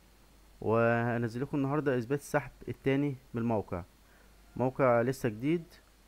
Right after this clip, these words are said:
وياريت تشتركوا فيه وت-، وتحققوا أرباحكم منه. هنخش على الموقع، نسجل في موقع من هنا. اللي لسه جديد ما شفناش، آه، الفيديو اللي فات،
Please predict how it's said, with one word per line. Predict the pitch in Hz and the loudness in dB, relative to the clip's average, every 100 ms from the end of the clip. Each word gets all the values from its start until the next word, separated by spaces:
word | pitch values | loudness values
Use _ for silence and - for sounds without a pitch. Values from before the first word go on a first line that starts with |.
| - - | -20 -6
وياريت | 113 120 123 139 | 0 2 0 -2
تشتركوا | 135 - 143 - 131 | -6 -4 -6 -4 -6
فيه | - 160 170 | 0 2 2
وت-، | 139 - - 120 120 120 113 110 - - | 0 -4 -2 2 4 4 2 -2 -6 -12
وتحققوا | 117 120 - - 135 147 139 | -14 -16 -10 -6 0 2 2
أرباحكم | 123 127 - 104 104 | 2 -2 -2 -10 -6
منه. | 127 107 95 98 - - - - - - - - - - - - - | -2 -2 -2 -8 -18 -20 -20 -20 -20 -20 -20 -20 -20 -20 -20 -16 -10
هنخش | - 143 151 | -6 -4 -2
على | 131 | 0
الموقع، | 143 151 | 0 -2
نسجل | 131 147 143 131 | -2 -2 -2 -4
في | - | -2
موقع | 135 - 135 | -4 0 -2
من | 123 | 0
هنا. | 139 180 185 - - | 0 -2 -4 -8 -8
اللي | 113 117 120 117 | -4 0 0 -2
لسه | 131 - | -4 -6
جديد | 113 131 | -6 -2
ما | 135 127 120 | -2 -2 -4
شفناش، | 113 110 131 131 - | -8 -6 -8 -8 -4
آه، | 120 117 113 | -2 0 -2
الفيديو | 110 127 131 | -4 -2 -2
اللي | 123 | 0
فات، | 147 | 0